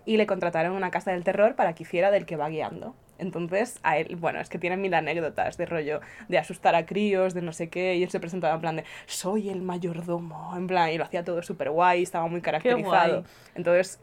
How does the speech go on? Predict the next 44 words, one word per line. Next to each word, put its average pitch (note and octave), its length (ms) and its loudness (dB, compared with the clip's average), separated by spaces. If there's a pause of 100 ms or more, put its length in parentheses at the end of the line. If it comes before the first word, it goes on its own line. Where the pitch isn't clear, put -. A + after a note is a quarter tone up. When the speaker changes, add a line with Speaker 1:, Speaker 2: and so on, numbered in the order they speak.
Speaker 1:
claro, - 280 -2
Iñaki F3+ 300 -4
tenía F3+ 200 -4
experiencia E3 360 -6
en C3+ 80 -8
esto. - 260 -10 (560)
Y G#3+ 100 0
dijo, G#3+ 260 0
"Buah, C4 200 -6
podemos C#4+ 460 -2
ir", D#4 160 -2
y A#3 100 0
yo A3+ 80 4
dije, G#3+ 320 0
"Va, A3+ 160 2
venga, B3 280 0
qué A#3 80 -4
guay, A3+ 220 0
tal, G#3 180 0
venga, F#3 240 0
nos D3+ 160 -10
apuntamos". E3+ 580 -8 (800)
<laughs> - 500 -6
Iñaki, G#3+ 560 0
todo, F#3+ 540 0
hicimos G3+ 320 -2
cola G#3+ 300 4
un F3 220 -4
buen D#3+ 160 -4
rato E3 240 -6
para D3+ 140 -4
entrar. - 240 -12 (140)
Y - 100 -2
en A3 60 4
Speaker 2:
Ujú. - 40 4
Speaker 1:
esa G#3+ 180 2
cola, B3+ 300 2 (800)
Iñaki G3 280 2
al G#3+ 100 6
principio G#3 420 2
estaba F#3+ 260 2
en D#3+ 60 -4
plan E3 200 2
de, D3+ 160 0